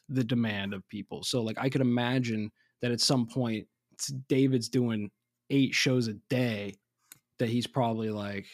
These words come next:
"Fuck this, I'm out here, dude." Uh, you know what I mean? Like, I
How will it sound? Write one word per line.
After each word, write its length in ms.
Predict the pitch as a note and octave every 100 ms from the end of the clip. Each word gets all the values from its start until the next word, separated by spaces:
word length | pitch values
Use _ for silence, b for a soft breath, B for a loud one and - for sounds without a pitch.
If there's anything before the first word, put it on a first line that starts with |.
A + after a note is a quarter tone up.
| - _ _ _ _ _ _ _ _
"Fuck 480 | - - D#3 -
this, 180 | - F#2+
I'm 120 | C3+ G#2
out 200 | F2+ F#2
here, 200 | G2 G2
dude." 280 | G2+ G2+ - -
Uh, 80 | -
you 140 | C#3
know 60 | B2
what 100 | B2
I 40 |
mean? 180 | B2 B2
Like, 160 | A#2+ B2+
I 200 | C#3